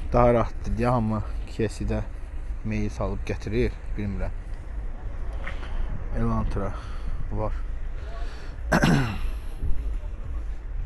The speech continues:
Bunda Elantra Amerikankadır. Dostlar, Amerikankalarda elə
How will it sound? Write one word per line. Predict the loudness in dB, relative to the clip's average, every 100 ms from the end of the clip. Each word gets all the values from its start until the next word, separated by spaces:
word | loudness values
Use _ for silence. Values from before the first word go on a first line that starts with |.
| -2 -2 -2 -2
Bunda | -2 -2 -2
Elantra | 0 -2 -2 -2 -4 -2 -2 -2 -4 -4 -2 -2 -2 -2
Amerikankadır. | 0 -2 -2 0 2 2 0 0 0 -2 -6 -6 -6 -6 -6 -6 -6 -6 -2
Dostlar, | 4 6 6 -2 0
Amerikankalarda | 4 6 4 6 6 8 6 8 6
elə | 6